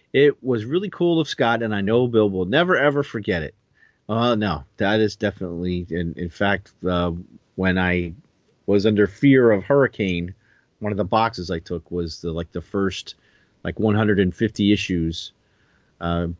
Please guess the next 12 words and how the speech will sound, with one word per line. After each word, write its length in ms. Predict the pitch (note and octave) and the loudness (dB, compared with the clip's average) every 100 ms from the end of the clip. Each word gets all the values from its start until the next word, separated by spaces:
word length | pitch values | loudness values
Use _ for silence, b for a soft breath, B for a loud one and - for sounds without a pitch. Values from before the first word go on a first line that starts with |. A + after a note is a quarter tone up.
| - | 2
most 280 | C#3+ D#3+ C3+ | 4 4 2
of 80 | |
volume 320 | B2+ B2+ A2+ A2 | 2 4 2 2
one 160 | A2 | 0
I 80 | G2 | -2
took 260 | F#2+ G#2+ G#2+ | -4 -4 -2
with 180 | G2+ | -2
me 240 | F#2+ F2 E2 - | -4 -6 -8 -8
when 200 | F2+ E2+ | -4 -2
I 160 | D#2+ | -2
had 200 | D#2+ F#2 | -2 -4
to 200 | E2+ E2 | -2 -4